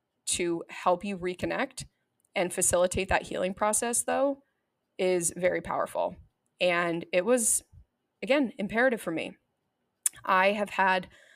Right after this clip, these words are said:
multiple friends over the years joke <laughs> that I'm like a plant and you can stick me outside all day and just give me some water, give me some sunlight, and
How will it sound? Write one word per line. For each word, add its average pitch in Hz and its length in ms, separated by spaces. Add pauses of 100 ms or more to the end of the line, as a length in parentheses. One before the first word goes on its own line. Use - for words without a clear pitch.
(220)
multiple 214 300
friends 185 260
over 175 100
the 175 80
years 175 240
joke - 360 (120)
<laughs> - 120
that 214 200
I'm 202 160
like 202 200
a 170 60
plant 170 600
and 175 380
you 180 160
can 185 200
stick - 340
me 180 120
outside 165 480
all 170 140
day 185 340 (600)
and 165 320
just - 140
give 180 80
me 202 40
some 262 160
water, 302 360 (320)
give 170 100
me 185 60
some 240 140
sunlight, 262 400 (340)
and 165 560